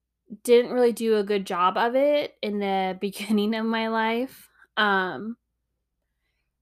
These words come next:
but I am finally starting to get it now. It's only taken me, you know, thirty-eight years. <laughs>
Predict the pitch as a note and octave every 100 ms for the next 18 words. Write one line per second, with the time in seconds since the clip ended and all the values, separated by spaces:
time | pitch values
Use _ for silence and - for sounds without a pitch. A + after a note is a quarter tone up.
0 | _ _ A3 A3 G#3 - G#3 G3+ G#3 G3+
1 | G3+ G3+ - G3+ G#3 G#3 G#3 F#3+ G3+ F#3
2 | F3+ F#3 G#3 F#3+ F3 F3 F#3 F3+ D#3 D3+
3 | D#3 G3 D4 - _ _ _ _ _ G3+
4 | A#3 G#3 F#3+ G3+ F#3+ G3 G3 G3 A3 G3+
5 | E3+ G#3 - _ _ _ _ _ _ _
6 | _ _ - G#3 G3 F3+ A#2 D#3+ E3 G3
7 | A3 C4+